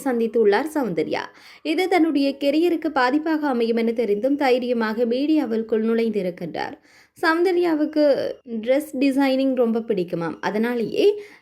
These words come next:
காலேஜில் படிக்கும்போது சின்ன சின்ன ஷார்ட் ஃபிலிம் மாடலிங்கில் களம் இறங்கியிருக்கின்றார். இரண்டாயிரத்தி பதினெட்டாம் ஆண்டு விஜய் டி வியில் ஒளிபரப்பான ஒரு ரியாலிட்டி ஷோ ஒன்றில் சௌந்தர்யா பங்கு பற்றியிருந்தார்.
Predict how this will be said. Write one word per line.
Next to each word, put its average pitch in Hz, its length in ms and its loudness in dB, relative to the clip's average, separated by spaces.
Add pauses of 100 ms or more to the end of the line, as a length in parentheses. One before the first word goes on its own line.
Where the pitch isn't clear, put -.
காலேஜில் 311 560 0
படிக்கும்போது 254 720 0
சின்ன 294 260 0
சின்ன 285 600 0
ஷார்ட் 311 380 2
ஃபிலிம் 311 200 4 (220)
மாடலிங்கில் 302 640 2
களம் 277 360 0
இறங்கியிருக்கின்றார். 208 840 -4 (100)
இரண்டாயிரத்தி 208 640 2
பதினெட்டாம் 262 540 -2
ஆண்டு 233 440 0
விஜய் 220 340 0
டி 311 160 2
வியில் 247 440 0 (260)
ஒளிபரப்பான 311 680 0
ஒரு 220 180 2
ரியாலிட்டி 285 600 0 (100)
ஷோ 262 40 -2
ஒன்றில் 240 540 2
சௌந்தர்யா 233 500 0
பங்கு 240 260 -4
பற்றியிருந்தார். 214 680 -4